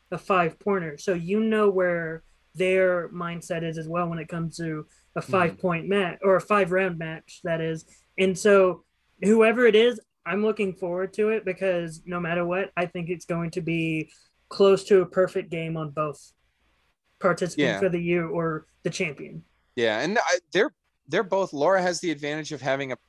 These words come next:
Speaker 2: played a five-rounder live, uh, against Damon, no less. So she knows, knows what the, the pressure cooker is like. And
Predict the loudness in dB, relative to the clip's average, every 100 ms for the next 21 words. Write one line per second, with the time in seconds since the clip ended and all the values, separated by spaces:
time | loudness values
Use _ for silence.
0 | -4 -4 -2 0 0 0 -2 -2 -4 -4
1 | -4 -4 -8 -12 -20 _ _ _ _ _
2 | -2 0 2 0 -2 -6 -4 -6 -4 -4
3 | -4 -6 -4 -2 0 0 0 -2 -2 -4
4 | -6 -8 -6 -4 -2 -4 -4 -8 _ _
5 | -12 -6 -6 -6 -8 -12 -6 -2 -2 -4
6 | -8 -4 -2 -4 -8 -10 -8 -4 -4 -4
7 | -2 -2 -4 _ _ -6 -4 -6 -10